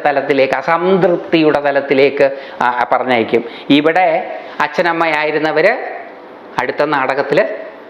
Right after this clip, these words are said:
ഉം, ഉം, മകനും മകളും ആവാം. മകനോ മകളോ ആയിരുന്നവർ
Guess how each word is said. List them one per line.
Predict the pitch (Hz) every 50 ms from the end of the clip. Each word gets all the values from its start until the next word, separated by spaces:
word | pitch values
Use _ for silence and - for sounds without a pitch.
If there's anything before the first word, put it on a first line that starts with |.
| - - - - - -
ഉം, | - 123
ഉം, | 123 117 117 120 127 131 131 127 - 120 127
മകനും | 131 131 131 139 135 131
മകളും | 123 113 117 107 98 95 92
ആവാം. | 92 - - - - - - - - - - - - - - - - - - - - - - - - - - - - -
മകനോ | 139 139 165 175 180 185
മകളോ | 180 165 156 147 165 180 190 196 190
ആയിരുന്നവർ | 175 165 165 165 165 160 165 160 156 160 175 208 233